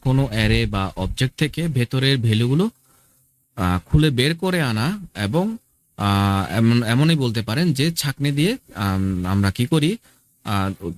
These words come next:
ভেতরের যে তথ্যগুলো রয়েছে বা ভ্যালুগুলো রয়েছে সেই জিনিসগুলো আমরা নিয়ে আসি। তো এটা দুইভাবে করা যায়, একটা হচ্ছে আমাদের অ্যারে ডিস্ট্রাকচারিং আর একটা হচ্ছে অবজেক্ট ডিস্ট্রাকচারিং। তো প্রথমে আসি আমরা অ্যারে ডিস্ট্রাকচারিং,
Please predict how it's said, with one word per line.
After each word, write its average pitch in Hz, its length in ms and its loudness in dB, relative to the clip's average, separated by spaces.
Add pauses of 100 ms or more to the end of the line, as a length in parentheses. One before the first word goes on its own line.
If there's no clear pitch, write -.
(100)
ভেতরের 165 440 0
যে 123 320 0 (420)
তথ্যগুলো 175 500 2
রয়েছে 120 400 0
বা 123 160 -2
ভ্যালুগুলো 120 480 4
রয়েছে 123 260 2
সেই 160 200 0
জিনিসগুলো 120 380 -4
আমরা 123 140 -2
নিয়ে 135 220 0
আসি। 92 280 -8 (640)
তো 170 120 2 (400)
এটা 175 200 -2
দুইভাবে 170 420 4
করা 76 240 -8
যায়, 60 140 -14 (160)
একটা 110 220 -2
হচ্ছে 113 260 0
আমাদের 107 300 0 (100)
অ্যারে 107 260 -2
ডিস্ট্রাকচারিং 170 760 -2
আর 98 180 -2
একটা 117 180 -2
হচ্ছে 117 240 0 (100)
অবজেক্ট 120 440 -4
ডিস্ট্রাকচারিং। 90 600 -8 (440)
তো 151 80 -8
প্রথমে 202 420 -2
আসি 175 240 -2
আমরা 143 300 -2
অ্যারে 117 260 -2
ডিস্ট্রাকচারিং, 92 600 -8